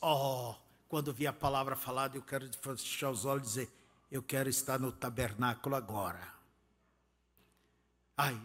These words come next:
abro, pronto, tô lá. Preguiçoso, né? Não quer gastar dinheiro. Não é pra essas comodidades, aquilo virá como um socorro.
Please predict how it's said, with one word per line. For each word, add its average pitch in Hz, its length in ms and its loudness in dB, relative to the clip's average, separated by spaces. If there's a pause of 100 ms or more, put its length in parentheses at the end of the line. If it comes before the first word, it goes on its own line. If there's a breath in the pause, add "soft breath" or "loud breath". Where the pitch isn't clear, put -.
(220)
abro, 160 360 2
pronto, 107 320 -4 (180)
tô 180 100 0
lá. 131 280 -2 (760)
Preguiçoso, 113 800 -4
né? 131 220 -8 (240)
Não 113 100 -12
quer 117 220 -4
gastar 117 460 -6
dinheiro. 110 520 -8 (760 soft breath)
Não 214 280 4
é 220 380 -2
pra 123 280 0
essas 120 360 -2
comodidades, 113 720 -4
aquilo 185 180 -6
virá 156 300 -2
como 170 240 -6
um 175 40 -4
socorro. 139 1200 -2